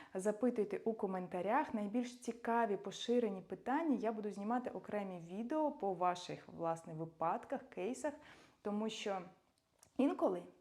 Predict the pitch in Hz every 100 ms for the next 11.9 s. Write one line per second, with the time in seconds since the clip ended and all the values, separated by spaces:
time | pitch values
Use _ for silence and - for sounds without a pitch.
0 | - 220 190 165 190 214 180 196 330 427
1 | 214 - - - - 233 226 285 262 262
2 | 247 233 285 294 - 202 233 302 285 233
3 | 220 220 - 262 294 269 247 - - -
4 | - 220 240 226 175 - - 202 175 185
5 | 175 247 277 220 185 240 247 202 170 185
6 | 220 294 - - - 202 196 180 226 277
7 | 294 208 214 - 202 - - 180 165 160
8 | - 185 220 185 185 269 - - _ _
9 | - 165 175 165 165 180 240 262 - -
10 | - - - 185 175 165 196 220 - 202
11 | - 170 170 180 - 247 247 285 294